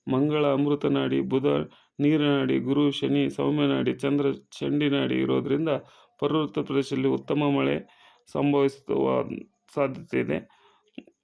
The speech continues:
ಅಂತೂ ಈ ಮಳೆ ಎರಡು ಮೂರನೇ ಚರಣದಲ್ಲಿ ಉತ್ತಮ ಮಳೆಯಾಗುವ ನಿರೀಕ್ಷೆ ಇದೆ.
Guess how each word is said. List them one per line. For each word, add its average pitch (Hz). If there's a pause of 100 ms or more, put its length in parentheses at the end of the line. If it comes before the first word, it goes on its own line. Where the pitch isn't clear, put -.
(720)
ಅಂತೂ 151
ಈ 143
ಮಳೆ 143
ಎರಡು 147
ಮೂರನೇ 147
ಚರಣದಲ್ಲಿ 143
ಉತ್ತಮ 135 (140)
ಮಳೆಯಾಗುವ 131
ನಿರೀಕ್ಷೆ 131
ಇದೆ. 135